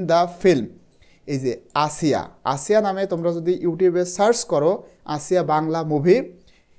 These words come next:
এবং এই যে আসিয়া সেটা ডিরেক্টেড মানে সম্পাদন করা হয়েছে by, আহ, ফাতে ল-, আহ, কি লোহানি,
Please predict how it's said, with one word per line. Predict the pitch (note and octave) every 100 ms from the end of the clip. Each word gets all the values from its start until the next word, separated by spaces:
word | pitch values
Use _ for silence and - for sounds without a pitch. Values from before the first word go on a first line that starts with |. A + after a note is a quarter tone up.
| -
এবং | D#3 E3 F3
এই | G3 A#3+
যে | A3 B3+ -
আসিয়া | E3+ E3+ G#3 F#3 F#3
সেটা | F3+ D#3+ F#3
ডিরেক্টেড | E3+ D3 F3+ F#3 E3 D#3 E3
মানে | C#3+ C#3+
সম্পাদন | - - E3+ F3 G3+ G#3+ A3
করা | G#3+ G#3
হয়েছে | G#3+ G#3+ G#3+
by, | F#3+ D#3 E3+ B3+ - - _ _ -
আহ, | C3+ C#3 C3+
ফাতে | - F3+ A3 B3 D4+ - _ _ -
ল-, | C#3+ C#3 C#3
আহ, | C3+ C3+ - D#3
কি | G3+ A3
লোহানি, | F3 E3 F3 D3 G#2+